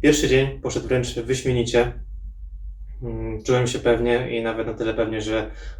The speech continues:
mogłem jechać bez trzymanki, więc dzisiaj będę chciał pojeździć już bez futryny. Asekuracyjnie będę miał krzesło, żeby się podeprzeć, a najważniejsze, żeby wsiąść jakoś,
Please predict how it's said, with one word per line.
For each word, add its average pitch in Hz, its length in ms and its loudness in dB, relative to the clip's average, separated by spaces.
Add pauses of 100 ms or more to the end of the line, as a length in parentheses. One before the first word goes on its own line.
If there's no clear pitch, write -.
mogłem 113 220 4
jechać 110 180 -2
bez - 160 -4
trzymanki, 123 680 0 (420)
więc 110 340 0
dzisiaj 113 580 4
będę 113 220 -2
chciał 110 260 0
pojeździć 113 600 0
już 110 320 -2 (420)
bez 120 200 4
futryny. 131 680 6 (120)
Asekuracyjnie 120 960 4
będę 113 220 2
miał 110 180 -2
krzesło, 143 520 4
żeby - 200 0
się 110 360 -6
podeprzeć, 120 680 4 (500)
a 117 180 -2 (460)
najważniejsze, 120 480 2
żeby 113 480 2 (220)
wsiąść 143 380 4
jakoś, - 460 -4